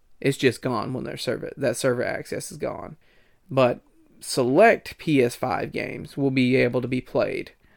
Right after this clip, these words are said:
Uh, if, if your C mos battery dies there and you're unable to connect to networks, select games will work. I don't have a complete list of all those games, but the fact that any are unplayable if they're physical games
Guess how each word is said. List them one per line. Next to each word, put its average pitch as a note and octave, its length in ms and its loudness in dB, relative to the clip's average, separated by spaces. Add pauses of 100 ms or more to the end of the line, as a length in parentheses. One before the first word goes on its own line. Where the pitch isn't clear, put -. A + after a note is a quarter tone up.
(460)
Uh, B2 300 4
if, B2+ 340 2 (280)
if C3+ 140 -6
your C3 80 -4
C - 180 2
mos C3+ 200 2
battery B2+ 280 4
dies B2 320 2
there C3 400 2
and C3 220 -2
you're B2+ 360 -2 (200)
unable C3 280 0
to B2 60 -4
connect B2 320 -2
to - 40 -2
networks, C3 360 -4
select C#3 520 2
games - 340 -8
will - 80 -8
work. - 200 -10 (320)
I C3+ 60 -2
don't C3 160 2
have C3 220 6
a A#2 60 -2
complete - 380 0
list C#3+ 260 0
of A#2+ 140 -4
all C3 280 2
those C#3+ 240 4
games, D3+ 420 2
but - 300 0 (840)
the C3+ 80 -8
fact D3 360 4
that C3+ 200 -2 (200)
any C#3 580 4 (220)
are C3 140 -2
unplayable B2+ 800 0 (340)
if C#3 140 -6
they're D#3+ 120 -2
physical C3+ 400 -2
games C#3 460 0